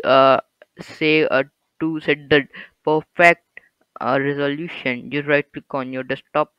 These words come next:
click on display settings. Here you find your display, uh, resolution. Check this. Okay, one three sixty into seven sixty-eight. Just search that on your,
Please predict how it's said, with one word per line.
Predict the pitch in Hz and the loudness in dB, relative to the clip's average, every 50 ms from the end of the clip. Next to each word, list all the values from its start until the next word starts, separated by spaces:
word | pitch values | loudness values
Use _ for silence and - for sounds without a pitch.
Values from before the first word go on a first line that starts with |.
| _ _ - | _ _ -20
click | 147 - - | -12 -6 -2
on | 147 147 147 151 147 - - _ | -2 -2 -2 -4 -10 -18 -20 _
display | - 131 - - _ - 147 | -18 -18 -18 -12 _ -4 -4
settings. | 143 - - 147 135 - 120 113 - - - - _ _ _ _ _ _ _ _ _ _ _ _ _ _ _ _ _ _ _ | -4 0 2 2 2 2 -2 -6 -10 -18 -20 -20 _ _ _ _ _ _ _ _ _ _ _ _ _ _ _ _ _ _ _
Here | - 156 160 | 2 4 4
you | 165 165 160 160 | 4 4 0 -2
find | - - - 151 151 151 151 151 156 151 147 | 0 2 4 6 6 6 6 4 0 -4 -4
your | 147 143 143 143 143 143 143 139 - | -2 0 2 2 2 2 0 -2 -6
display, | - - 147 - _ - 143 139 139 139 - - - _ _ - | -8 -14 -20 -18 _ -4 -2 -2 -2 -4 -8 -16 -20 _ _ -4
uh, | 131 131 139 139 | -2 0 0 0
resolution. | 135 135 143 139 143 143 151 165 - - - 123 120 113 - _ _ _ _ _ _ _ - | 0 -2 -2 -2 -2 -2 -6 -8 -10 -10 -8 -8 -8 -10 -12 _ _ _ _ _ _ _ -6
Check | 151 165 151 147 139 | -2 -2 -2 -2 -2
this. | 131 127 123 - - - _ _ _ _ _ _ _ _ | -6 -8 -8 -10 -14 -20 _ _ _ _ _ _ _ _
Okay, | - 156 160 | -2 0 0
one | 147 143 151 147 151 147 | 2 2 0 0 0 -2
three | 143 139 143 | -8 -10 -8
sixty | 147 147 - - - 156 151 | -8 -10 -12 -12 -10 -8 -8
into | 147 139 - 147 139 | -8 -10 -10 -12 -12
seven | - - 139 131 127 139 143 139 | -2 2 2 2 2 0 -6 -8
sixty-eight. | 143 - - - - 135 127 120 113 - - - | -12 -16 -14 -12 -8 -6 -6 -6 -6 -8 -6 -4
Just | 135 135 135 - - - _ _ _ _ _ _ _ _ _ _ | -4 -4 -4 -6 -14 -20 _ _ _ _ _ _ _ _ _ _
search | - - - 143 143 147 147 151 147 143 135 | -20 -12 -6 -2 -2 0 0 -2 -4 -4 0
that | 139 139 139 135 - | 2 2 2 2 0
on | 117 131 131 131 131 | -4 -8 -8 -8 -8
your, | 131 127 127 123 127 127 123 123 | -6 -4 -2 -2 -2 -2 -4 -6